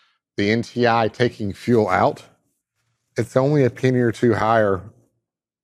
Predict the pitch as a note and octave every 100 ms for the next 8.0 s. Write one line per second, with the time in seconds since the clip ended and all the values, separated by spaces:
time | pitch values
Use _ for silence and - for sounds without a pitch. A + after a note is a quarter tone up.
0 | _ A2+ A2+ G#2 G2 B2+ A2+ F2+ F2 _
1 | _ _ G#2 F#2+ - F3+ F#2+ F2 D#2+ E2+
2 | F2 _ _ _ _ _ - A#2 F2+ _
3 | _ B2 - A#2 - D3+ - C3+ - C3+
4 | - - A2+ - C#3+ B2+ - C3 A#2+ G#2
5 | - G2+ A2 A#2 - G2+ D#2 A#2+ A2 G#2+
6 | - B2 A#2+ A2 A2+ G2+ - G#2+ - G2+
7 | G#2+ G#2 G2 F#2 F#2 D3+ A2+ F2 -